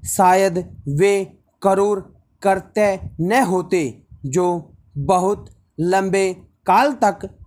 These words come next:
पड़ोस में रहने वालों के साथ उनके पड़ोसियों ने किए। विराम। विभाजन को स्वीकार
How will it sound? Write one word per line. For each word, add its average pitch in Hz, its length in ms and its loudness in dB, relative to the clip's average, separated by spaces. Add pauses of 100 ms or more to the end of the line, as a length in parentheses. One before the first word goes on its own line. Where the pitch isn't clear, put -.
(140)
पड़ोस 226 380 0
में 180 300 -2 (260)
रहने 180 680 0 (240)
वालों 185 480 2
के 185 260 0 (340)
साथ 190 320 2 (440)
उनके 196 440 0 (360)
पड़ोसियों 202 460 0
ने 196 240 0
किए। 185 760 -2 (180)
विराम। 175 420 0 (720)
विभाजन 170 580 0
को 175 340 -4 (100)
स्वीकार 175 720 0